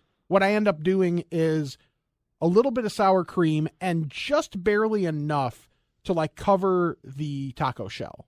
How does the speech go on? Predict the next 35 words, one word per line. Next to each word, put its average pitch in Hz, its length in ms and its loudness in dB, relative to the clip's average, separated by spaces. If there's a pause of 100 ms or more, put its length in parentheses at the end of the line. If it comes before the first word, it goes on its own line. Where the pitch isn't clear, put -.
Like, 190 200 4
like 202 180 2
if, 196 100 -2
if 208 220 0
we're 208 40 -4
going 202 200 2
soft 202 320 2
tacos, 220 500 0 (260)
just 294 380 -2
enough 220 280 2
for 190 200 0
a, 151 140 0
a 156 60 -4
very 190 340 0
thin 170 480 -4
layer. 120 280 -6
I 165 120 -2
think 240 200 -6
that 208 280 2
adds, 151 380 -2
I 170 100 -2
do 226 240 -2
think 214 240 -4
that 175 240 0
adds 147 360 -4 (360)
just - 240 -4
a 240 80 0
little 185 460 2
bit, 127 240 -8
slightly 247 500 0
different 220 380 -4
flavor 180 340 0
profile 139 640 -2
for 127 140 -10
me 117 280 -10